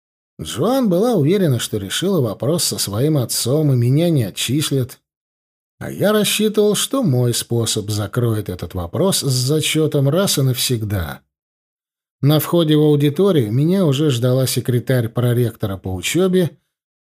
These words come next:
та самая, что была без ума от Корнелла. "Эйсон, я должна проводить тебя на комиссию", сказала она, слегка покраснев, увидев Корнелла. Он шел с нами из столовой, потому что сегодня у него были занятия в соседней аудитории.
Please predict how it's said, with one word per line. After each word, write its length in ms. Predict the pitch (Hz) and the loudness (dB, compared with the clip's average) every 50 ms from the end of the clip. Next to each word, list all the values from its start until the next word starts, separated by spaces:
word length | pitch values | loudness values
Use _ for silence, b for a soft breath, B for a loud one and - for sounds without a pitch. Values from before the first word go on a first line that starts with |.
| _ _ _ _ | _ _ _ _
та 160 | - 175 190 151 | -2 -2 -2 0
самая, 420 | - - 139 139 147 147 135 123 | 0 0 0 2 2 2 2 0
что 220 | 113 - - 110 | 0 -2 -4 -4
была 320 | 98 107 110 117 127 131 120 | -4 -2 -2 0 0 0 0
без 220 | 113 117 107 101 | -2 -2 -2 -2
ума 280 | 110 110 117 123 123 117 | -2 0 0 0 0 0
от 80 | 110 | -2
Корнелла. 720 | - - 117 113 113 110 113 113 107 98 85 - 76 - - _ _ _ _ _ _ _ _ _ _ _ _ _ _ _ | -4 -4 -2 0 0 0 0 0 0 -2 -4 -6 -8 -14 -20 _ _ _ _ _ _ _ _ _ _ _ _ _ _ _
"Эйсон, 560 | - 202 190 175 175 180 - 285 294 302 302 - _ _ _ _ _ _ _ _ | 0 2 2 2 2 0 0 2 2 0 0 -4 _ _ _ _ _ _ _ _
я 140 | 135 143 147 | 0 0 2
должна 340 | 139 147 139 131 139 156 151 | 2 2 0 2 2 0 0
проводить 540 | - 151 151 147 143 127 135 220 254 - | 0 0 2 2 2 2 0 -2 -4 -2
тебя 200 | - 147 143 151 | -2 -2 0 0
на 100 | 170 175 | 0 0
комиссию", 720 | 175 - 160 156 143 123 120 113 - - - - 117 117 113 - _ _ _ _ _ _ | 0 0 0 2 2 2 2 0 -2 -6 -6 -6 -6 -8 -8 -10 _ _ _ _ _ _
сказала 560 | - - - - 98 87 82 87 85 82 82 | -14 -10 -6 -6 -6 -6 -6 -10 -10 -10 -6
она, 220 | 87 113 160 196 175 | -2 0 0 0 0
слегка 400 | - - 139 135 139 - 165 147 | 2 0 0 -2 0 -2 -2 -2
покраснев, 760 | - 127 120 - 113 110 101 - - 139 165 180 170 - | -2 -4 -4 -2 -4 -2 -2 -2 0 2 2 2 2 2
увидев 420 | 143 123 117 127 131 123 123 120 - | 0 0 2 2 2 0 0 -2 -2
Корнелла. 680 | - 131 120 120 123 123 117 107 98 85 80 73 - _ _ _ _ _ _ _ _ _ _ _ _ _ _ _ _ | -2 -2 0 2 2 2 2 0 0 -4 -6 -8 -16 _ _ _ _ _ _ _ _ _ _ _ _ _ _ _ _
Он 160 | - 143 139 120 | -6 -4 -4 -2
шел 320 | - - - 123 113 110 | -4 -2 -2 -2 -2 -2
с 100 | - - | -2 -2
нами 280 | 113 110 101 92 90 90 | -2 -2 -2 -4 -6 -6
из 100 | 90 - | -4 -4
столовой, 500 | - - - 113 143 170 180 175 160 139 | -4 -2 -2 0 0 2 2 2 0 -2
потому 360 | 127 117 - 123 143 165 160 | -2 -4 -2 0 0 0 0
что 180 | - - 131 | 0 -2 -4
сегодня 520 | - - 139 139 151 175 185 165 156 151 147 | -2 0 0 2 2 2 2 2 2 2 4
у 40 | 143 | 4
него 340 | 143 143 151 156 180 180 | 4 4 4 4 2 2
были 300 | 156 131 147 160 156 147 | 2 2 2 4 4 2
занятия 560 | 131 123 135 131 135 143 147 151 139 143 131 120 | 4 2 2 2 4 4 4 2 2 2 0 -2
в 80 | - | 0
соседней 540 | - 123 110 - - 131 127 123 123 123 117 | -2 -2 -2 -2 0 0 0 2 2 0 0
аудитории. 760 | 113 113 110 117 113 110 - 123 113 110 95 87 78 71 67 | 0 0 0 -2 -2 0 -2 -2 0 0 -2 -4 -6 -8 -10